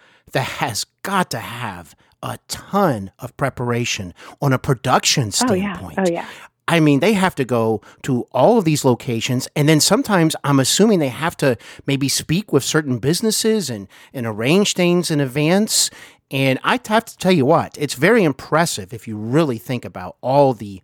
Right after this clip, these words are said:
Speaker 1: hard work that goes into the production.
Speaker 2: Oh, my hat goes off to them. And there's about two thousand people that are involved in this production worldwide in any given season. And it is a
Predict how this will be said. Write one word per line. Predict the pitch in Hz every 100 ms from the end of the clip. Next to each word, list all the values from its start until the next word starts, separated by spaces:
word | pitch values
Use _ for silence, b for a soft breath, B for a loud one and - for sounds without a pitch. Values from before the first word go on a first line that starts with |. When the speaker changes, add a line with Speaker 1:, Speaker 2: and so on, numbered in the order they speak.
| _
Speaker 1:
hard | - 147 139
work | 117 123 -
that | 95
goes | 120 110 -
into | 110 104
the | 92
production. | 95 98 92 85 - 214
Speaker 2:
Oh, | 202 180
my | 208 220 233
hat | - 214 -
goes | 196 180 _ _ -
off | 214 226 240 -
to | 185
them. | 175 175 185
And |
there's | 240 294
about | 220 - -
two | 254
thousand | 254 233 208 202
people | 220 208 190
that | 185
are | 185
involved | 180 185 190
in | 185
this | 180 -
production | 180 180 - 175
worldwide | 175 180 175 180 190 180 175 B B -
in | 190
any | 196 196
given | 190 175 170 -
season. | 214 190 170 165 B B B _
And | 214 202 196
it | 226 247
is | 220
a | 185